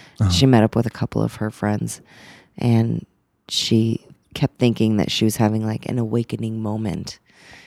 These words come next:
Speaker 2: you know,
Speaker 1: Yeah.
Speaker 2: when she still wasn't dealing with what she had going on. There's nothing wrong with going and talking to someone, people. You know, it's hard, and it's hard to, like, kinda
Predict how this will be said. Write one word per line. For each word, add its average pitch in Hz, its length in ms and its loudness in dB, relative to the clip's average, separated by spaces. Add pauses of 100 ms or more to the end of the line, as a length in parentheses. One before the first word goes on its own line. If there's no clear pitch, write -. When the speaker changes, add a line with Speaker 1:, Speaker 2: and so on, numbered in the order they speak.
(160)
Speaker 2:
you 123 140 0
know, 117 300 2 (360)
Speaker 1:
Yeah. 101 160 4
Speaker 2:
when 120 300 6 (440)
she - 240 0
still 120 320 6
wasn't 113 340 2
dealing 110 340 2
with 110 160 -2
what 110 160 0
she - 200 -2
had 104 280 -2
going 107 320 0
on. 107 340 -2 (440)
There's 156 200 2
nothing 175 360 2
wrong 160 180 4
with 131 160 0
going 113 320 2
and 110 80 0
talking 101 400 -2
to 107 140 -6
someone, 104 400 -2
people. 107 480 0 (680)
You 147 140 2
know, 117 220 4 (100)
it's - 160 0
hard, 143 460 4 (1500)
and 127 160 4
it's 123 120 -2
hard 131 260 4
to, 123 100 0
like, 113 240 2
kinda 113 480 0